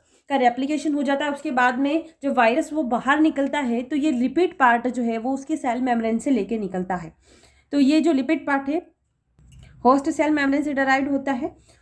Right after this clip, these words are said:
उसके बाद ये जो जीपी वन ट्वेंटी और जीपी फ़ोर्टी वन है, जीपी stand for glycoprotein। जीपी का मतलब क्या है यहाँ पे, ग्लाइकोप्रोटीन।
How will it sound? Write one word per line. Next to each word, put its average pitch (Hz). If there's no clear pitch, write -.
उसके 277
बाद 330
ये 311
जो 339
जीपी 277
वन 285
ट्वेंटी 320
और 330
जीपी 262
फ़ोर्टी 277
वन 233
है, 170
जीपी 311
stand 330
for 359
glycoprotein। 220
जीपी 233
का 285
मतलब 285
क्या 294
है 269
यहाँ 262
पे, 330
ग्लाइकोप्रोटीन। 208